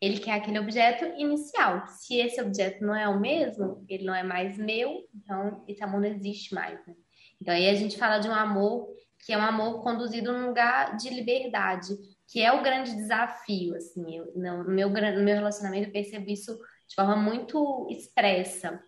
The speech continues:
Eu e meu companheiro, a gente tem vivências que são diferentes, assim, a gente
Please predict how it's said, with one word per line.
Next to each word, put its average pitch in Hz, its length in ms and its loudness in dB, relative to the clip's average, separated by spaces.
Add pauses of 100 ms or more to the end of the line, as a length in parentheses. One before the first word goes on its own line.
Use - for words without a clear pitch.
(200)
Eu 175 140 0
e 190 60 4
meu 208 160 4
companheiro, 208 340 2
a - 20 4
gente 208 220 -2
tem 220 160 -2
vivências 208 520 0
que - 80 -20
são 233 280 -2 (260)
diferentes, 254 800 2
assim, 208 240 -4
a 208 40 0
gente 202 240 0